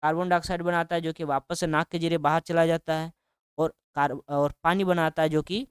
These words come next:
ब्लड के कंसंट्रेशन को मैनेजमेंट करता है, ठीक है। फिर किडनी में फिल्टर होकर के फिर ये यूरिया के फॉर्म में बाहर निकल जाता है। अब बात यहाँ पे आता है कि एटीपी का फुल फॉर्म क्या होता है। तो देखिए एटीपी का फुल फॉर्म हुआ आपका adenosine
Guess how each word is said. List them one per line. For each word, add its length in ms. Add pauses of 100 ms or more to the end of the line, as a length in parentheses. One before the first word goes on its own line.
(140)
ब्लड 220
के 120
कंसंट्रेशन 680
को 180
मैनेजमेंट 920
करता 340
है, 100
ठीक 440
है। 100
फिर 360
किडनी 260
में 140
फिल्टर 320
होकर 280
के 120
फिर 200
ये 200 (440)
यूरिया 240
के 120
फॉर्म 220
में 120
बाहर 200
निकल 260
जाता 260
है। 120 (400)
अब 60
बात 260
यहाँ 160
पे 100
आता 220
है 80
कि 100
एटीपी 320
का 100
फुल 220
फॉर्म 220
क्या 160
होता 260
है। 80
तो 120
देखिए 240
एटीपी 300
का 100
फुल 220
फॉर्म 220
हुआ 180
आपका 300 (300)
adenosine 680